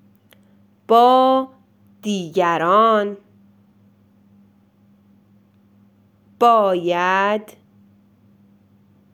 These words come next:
باید. با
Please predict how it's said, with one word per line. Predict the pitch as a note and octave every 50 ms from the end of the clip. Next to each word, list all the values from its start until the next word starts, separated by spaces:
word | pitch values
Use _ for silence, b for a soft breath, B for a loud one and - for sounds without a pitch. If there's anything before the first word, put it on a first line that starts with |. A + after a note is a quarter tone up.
| _ _ _ _ _ _ _ _ _ _ _ _ _ _ _ _ _ _ _ _ _ _ _ _ _ _ _ _ _ _ _ _ _ _ _ -
باید. | - E3+ E3+ E3 D#3 C3+ C3+ D3 D3+ D#3 D#3 D#3+ E3 E3 E3+ E3+ F3 F3 F3+ - - - _ _ _ _ _ _ _ _ _ _ b b b b b b b b b b b _ _ _ -
با | A3+ A3+ A#3 A3+ A3 G#3+ G#3 G3+ G3 F#3 F3 -